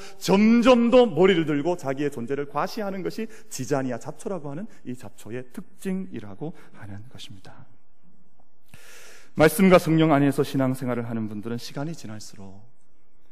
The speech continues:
세월이 지나갈수록 신앙의 연한과 연수가 더해져 갈수록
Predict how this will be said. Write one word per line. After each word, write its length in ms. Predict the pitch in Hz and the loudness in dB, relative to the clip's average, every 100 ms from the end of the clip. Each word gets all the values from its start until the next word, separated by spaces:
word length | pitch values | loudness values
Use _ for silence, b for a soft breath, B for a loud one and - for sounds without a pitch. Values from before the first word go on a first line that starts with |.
| - - | -12 -10
세월이 420 | - 202 196 190 | 4 8 10 8
지나갈수록 680 | 170 147 120 123 - 135 147 | 6 0 0 -2 -4 -4 -4
신앙의 540 | - 170 160 160 160 | -4 -2 0 0 0
연한과 640 | 127 156 139 127 131 139 120 | 0 0 -2 -2 -4 -4 -4
연수가 480 | 113 156 - 123 120 | -2 -2 -4 -6 -6
더해져 320 | - 107 107 | -6 -8 -6
갈수록 480 | 107 101 - 123 156 | -8 -10 -8 -8 -8